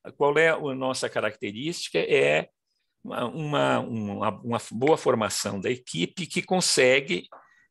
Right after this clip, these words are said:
interagir com os cientistas, entender parte, não, a gente não entra no aspecto científico, é, gosta e, e tenta entender, mas a gente tem capacidade de interagir, de entender os requisitos e de trabalhar com eles, tá? Esse acho que é o,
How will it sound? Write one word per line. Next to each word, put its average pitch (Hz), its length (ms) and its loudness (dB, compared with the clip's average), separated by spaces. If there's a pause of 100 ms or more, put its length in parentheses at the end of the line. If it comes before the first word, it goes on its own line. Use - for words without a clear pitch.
(160)
interagir 131 720 2
com 143 80 -6
os 135 100 -2
cientistas, 151 720 -4
entender 104 600 -4
parte, 117 540 0
não, 98 220 -12
a 95 60 -10
gente 117 140 -6
não 110 200 -4
entra 117 280 0
no 92 80 -6
aspecto - 400 -12
científico, 117 760 -12
é, 95 120 -12
gosta 107 680 0
e, 98 360 -10
e - 80 -20
tenta - 280 -6
entender, 143 480 -4
mas 104 220 -10 (560)
a 104 120 -4
gente 123 320 -4
tem 139 320 -2
capacidade 123 840 -2
de 127 100 -8
interagir, 117 720 -4
de 104 100 -4
entender 98 460 -4
os 113 140 -10
requisitos 117 840 -10
e 104 180 -6
de 104 160 -10
trabalhar 107 460 -4
com 123 200 -10
eles, - 340 -12
tá? - 260 -14
Esse - 280 -12
acho - 180 -10
que 110 120 -6
é 104 40 -2
o, - 80 -8